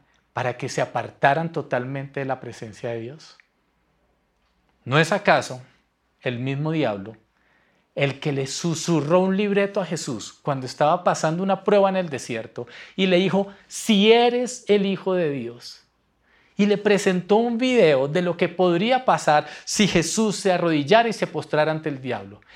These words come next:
Le presenta toda una película, solo que Jesús sale victorioso. Y a diferencia de Adán y Eva, Jesús sí toma la decisión de no creer y de eliminar ese video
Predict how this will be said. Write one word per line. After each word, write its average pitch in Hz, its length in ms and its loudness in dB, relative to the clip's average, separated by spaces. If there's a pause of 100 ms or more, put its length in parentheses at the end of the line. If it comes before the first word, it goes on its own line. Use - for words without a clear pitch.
(120)
Le 208 120 6
presenta 214 540 2
toda 233 160 2
una 214 280 -4
película, 139 440 -8
solo 160 240 -6
que 165 100 -6
Jesús 143 280 -6
sale 120 220 0
victorioso. 120 540 -8 (260)
Y 143 160 -2
a 127 220 -2
diferencia 139 600 -2 (260)
de 123 140 -4
Adán 170 240 0
y 208 80 -2
Eva, 156 260 -2 (140)
Jesús - 480 -2
sí 160 120 -4
toma 143 260 -2
la 143 80 0
decisión 127 420 -6
de 117 80 -6
no 156 180 -2
creer 139 460 -2
y 160 100 -4
de 135 60 0
eliminar 123 500 -4
ese 156 240 -4
video 120 360 -8